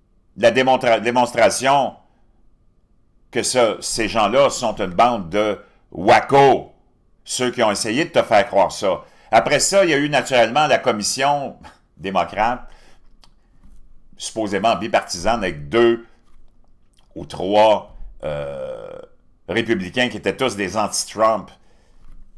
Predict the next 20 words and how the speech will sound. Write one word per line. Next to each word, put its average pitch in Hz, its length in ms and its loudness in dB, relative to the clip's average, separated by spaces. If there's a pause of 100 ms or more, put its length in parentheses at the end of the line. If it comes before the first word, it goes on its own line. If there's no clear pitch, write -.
dans 110 260 2
leur 98 220 4
A 92 100 4
D 82 160 -4
N, 107 340 -2
dont 92 220 0
Liz 104 180 -4
Cheney 110 500 -6
qui - 80 -12
s'est 98 120 -6
fait 104 340 -6
botter 175 560 2
les 156 200 0
fesses 165 540 2
de 113 160 -2
son, 120 360 -4 (1300)
de 98 140 -4
son 110 500 -2 (440)
État, 139 560 2
district, - 800 -6